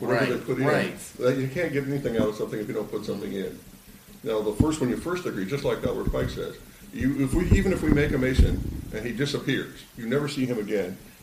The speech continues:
Speaker 1: he, we still will have taught him something.
Speaker 2: We still change them for sure.
Speaker 1: So,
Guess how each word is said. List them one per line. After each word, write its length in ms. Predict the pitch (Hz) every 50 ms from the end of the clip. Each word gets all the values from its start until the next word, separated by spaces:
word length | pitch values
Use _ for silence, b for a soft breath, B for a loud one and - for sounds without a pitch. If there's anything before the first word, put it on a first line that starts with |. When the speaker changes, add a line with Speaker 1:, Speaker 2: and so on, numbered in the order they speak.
| - -
Speaker 1:
he, 220 | 110 113 113 113
we 180 | - 127 123 123
still 220 | 123 - 151 139
will 160 | 123 120 113 107
have 180 | 107 110 120 -
taught 200 | 131 135 - -
him 160 | - 92 -
something. 320 | - - - - - - -
Speaker 2:
We 60 | -
still 200 | - - 98 90
change 360 | - - 87 85 85 - -
them 100 | - - - -
for 80 | - -
sure. 160 | - - - - - - - - - - - -
Speaker 1:
So, 400 | - - 120 110 104 104 104 -